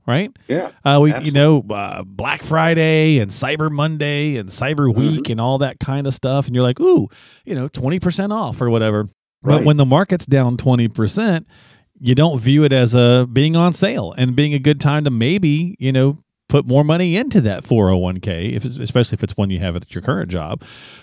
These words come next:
Speaker 1: or even
Speaker 2: Yeah.
Speaker 1: your I R A, and dollar cost average. It,
Speaker 2: Yep.
Speaker 1: it's a, it's a hard animal to <laughs> get used to, but we don't, Mike. We,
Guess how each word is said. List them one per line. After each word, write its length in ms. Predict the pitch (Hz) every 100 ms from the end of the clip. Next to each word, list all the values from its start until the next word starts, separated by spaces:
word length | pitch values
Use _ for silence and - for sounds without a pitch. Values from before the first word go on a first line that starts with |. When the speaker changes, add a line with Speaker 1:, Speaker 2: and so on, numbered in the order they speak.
| -
Speaker 1:
or 80 | 139
even 180 | 131
Speaker 2:
Yeah. 60 | 123
Speaker 1:
your 100 | 110
I 180 | 110 107
R 160 | 101
A, 260 | 104 127 151
and 280 | - 135 131 - _ _ _ -
dollar 220 | 147 143 160
cost 260 | 160 160
average. 440 | 208 285 69 - - _ _ _ - -
It, 80 | -
Speaker 2:
Yep. 180 | 127 -
Speaker 1:
it's 140 | 147 175
a, 80 | -
it's 160 | 147 -
a 80 | 120
hard 360 | - 127 151 -
animal 440 | 160 175 170 165
to 140 | - 151
<laughs> 120 | 117
get 140 | 190
used 240 | 170 262 -
to, 120 | 120
but 120 | 113
we 120 | 135
don't, 240 | 160 254 135
Mike. 200 | 120 139
We, 160 | 143